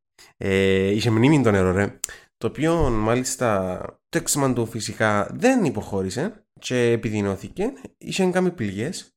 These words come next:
που τις πληγές εμολύθηκε. Η μόλυνση πέρασε στο αίμα, έκαμε, ε, βακτηρεμία, σύψη και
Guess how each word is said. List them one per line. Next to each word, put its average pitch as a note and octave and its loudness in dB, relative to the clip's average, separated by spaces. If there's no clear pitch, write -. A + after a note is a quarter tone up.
που C3 -8
τις A#2+ -8
πληγές A#2 -4
εμολύθηκε. A2+ -6
Η - 0
μόλυνση D3 4
πέρασε A2+ 0
στο F#2+ -4
αίμα, G#3 -2
έκαμε, G#2 -4
ε, F#2 -4
βακτηρεμία, G2 -8
σύψη - -8
και D#3 -20